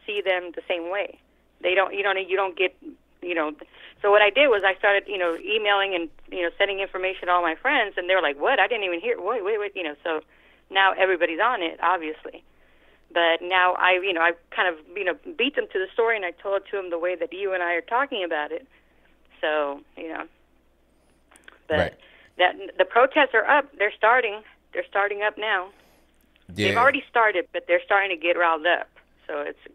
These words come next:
Speaker 1: nighttime, and, you know, I don't know how bad they are right now.
Speaker 2: Well, hopefully everything gets calmed down pretty soon. But I thank you for your call. Definitely appreciate you.
Speaker 1: Absolutely. Good night. God bless A B L.
Speaker 2: All right, God bless you. Thank you.
Speaker 1: Bye-bye.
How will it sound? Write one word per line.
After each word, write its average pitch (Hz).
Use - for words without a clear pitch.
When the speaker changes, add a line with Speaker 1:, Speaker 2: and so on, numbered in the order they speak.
Speaker 1:
nighttime, 196
and, 147
you 170
know, 160
I 170
don't 175
know 170
how 160
bad 156
they 156
are 147
right 139
now. 151
Speaker 2:
Well, 120
hopefully 135
everything 113
gets 98
calmed 104
down 107
pretty 92
soon. 92
But 92
I 90
thank 143
you 110
for 131
your 101
call. 104
Definitely 110
appreciate 95
you. 95
Speaker 1:
Absolutely. 170
Good 220
night. 185
God 214
bless 220
A 190
B 185
L. 180
Speaker 2:
All 175
right, 82
God 92
bless 104
you. 101
Thank 101
you. 87
Speaker 1:
Bye-bye. 165